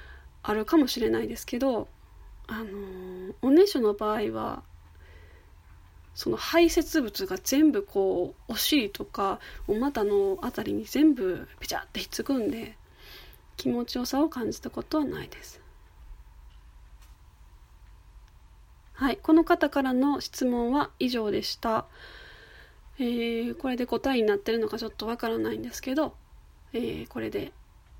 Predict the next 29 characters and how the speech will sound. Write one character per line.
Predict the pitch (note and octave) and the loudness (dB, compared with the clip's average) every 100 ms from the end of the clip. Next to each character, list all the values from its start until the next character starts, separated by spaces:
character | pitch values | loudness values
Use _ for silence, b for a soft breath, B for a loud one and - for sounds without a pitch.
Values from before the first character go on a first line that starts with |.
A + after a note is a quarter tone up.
| - | -6
メ | A3 | -4
ッ | |
セ | A3 F#3+ | 2 2
ー | |
ジ | F#3+ | 4
の | F3+ - | 2 0
や | G3 | -2
り | F#3+ | -2
取 | F3+ - | -2 -8
り、 | - - | -12 -20
え | - | -14
ー、 | F#3 F3+ | -14 -10
終 | - G#3 | -2 0
了 | G3 | 0
と | F#3+ | -2
さ | G3+ | -8
せ | G3+ | -8
て | G#3+ | -6
い | F#3+ | -6
た | G3+ | -6
だ | G3 | -4
き | G#3 | -2
ま | G3+ | -2
す。 | - C4 B B B B B B - | 0 -4 B B B B B B -4
で、 | D#4 E4+ C#4+ B B B - | 4 4 4 B B B -4
え | B3 | -4
っ | |
と、 | - A#3 A3 A3 A3 A3 A3 - - - - - - - - - - - - - | -2 -2 0 0 -2 -2 -4 -8 -16 -20 -20 -20 -20 -20 -20 -20 -20 -20 -20 -10
ま、 | - | -4